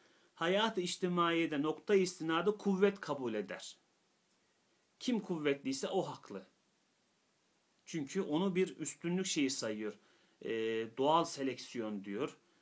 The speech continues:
Veya işte tabiatın haklı çıkarımı diyor. Düzen böyle işliyor diye düşünüyor kendince. Ee, onun da meşru olduğunu düşünüyor yani. Kuvvetlerin cebretmesini meşru görüyor.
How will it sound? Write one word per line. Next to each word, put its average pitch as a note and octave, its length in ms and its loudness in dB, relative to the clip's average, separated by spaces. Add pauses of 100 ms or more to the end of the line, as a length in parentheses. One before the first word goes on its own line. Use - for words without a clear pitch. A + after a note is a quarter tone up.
(240)
Veya B2+ 200 0
işte C3+ 460 0 (1400)
tabiatın D3+ 540 0
haklı D#3+ 380 0
çıkarımı A2+ 580 -2
diyor. A2+ 420 -4 (720)
Düzen D#3+ 420 2
böyle F3+ 280 6
işliyor A#2+ 600 0
diye G#2+ 240 -6
düşünüyor G#2 640 -4
kendince. A2 800 -4 (1300)
Ee, G#2+ 220 -6 (160)
onun F#3 240 4
da G#3+ 60 4
meşru F3 360 4
olduğunu C#3+ 400 8
düşünüyor A2 380 -4
yani. F#2+ 360 -4 (220)
Kuvvetlerin E3+ 720 2
cebretmesini D#3 800 2
meşru F3 460 2
görüyor. G#2+ 460 2